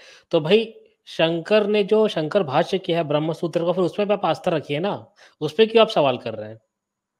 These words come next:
है ना, जैसे आपको बाकी चीजों पर आस्था है, तो वैसे आपको शंकराचार्य के ब्रह्म सूत्र के शंकर भाष्य में भी आपको आस्था होनी चाहिए, आपको उसमें फिर सवाल नहीं करना चाहिए,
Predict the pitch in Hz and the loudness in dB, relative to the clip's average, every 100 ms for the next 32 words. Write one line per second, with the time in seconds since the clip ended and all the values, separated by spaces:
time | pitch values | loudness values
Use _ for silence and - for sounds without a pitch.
0 | _ _ _ _ _ _ _ _ - 185 | _ _ _ _ _ _ _ _ -4 -2
1 | 143 135 185 147 143 - 143 127 185 170 | 2 2 4 2 2 0 0 0 -2 -2
2 | 147 151 143 117 - 139 117 135 110 123 | -2 -2 -2 -2 -6 -10 -6 -6 -6 -8
3 | 156 170 160 175 190 180 175 196 196 196 | -6 -4 -2 -4 -4 -4 -4 -2 0 -2
4 | 190 185 156 214 226 220 220 202 196 185 | -2 -2 -2 -2 0 -2 -2 -4 -4 -4
5 | 190 185 185 - 190 180 180 - - - | -4 -2 -2 -4 -4 -4 -6 -12 -16 -4
6 | 151 - 147 - 147 135 127 123 113 110 | -4 0 -2 -2 -6 -6 -8 -10 -10 -12
7 | 120 _ _ _ 120 123 - 160 160 180 | -16 _ _ _ -6 -6 -4 -4 -2 -4
8 | 175 185 147 170 226 254 214 190 170 151 | -6 -4 -2 -2 -2 -2 -2 -2 -6 -8
9 | 139 | -10